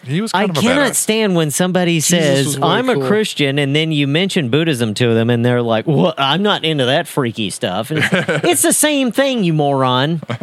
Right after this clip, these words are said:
Speaker 1: <laughs>
Speaker 2: How dare you? Anyway.
Speaker 3: Yeah,
Speaker 2: So
Speaker 3: well, you know, Buddha did have the middle path, which is kinda similar in many ways to what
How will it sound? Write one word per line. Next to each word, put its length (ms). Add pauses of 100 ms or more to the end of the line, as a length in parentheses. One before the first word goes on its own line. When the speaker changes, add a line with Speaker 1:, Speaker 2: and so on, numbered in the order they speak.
(220)
Speaker 1:
<laughs> 460
Speaker 2:
How 100
dare 240
you? 200 (1300)
Anyway. 360 (3250)
Speaker 3:
Yeah, 120
Speaker 2:
So 100 (120)
Speaker 3:
well, 60
you 120
know, 120
Buddha 300
did 160
have 220
the 80
middle 280
path, 520
which 180
is 100
kinda 280
similar 480
in 80
many 180
ways 420
to 280
what 180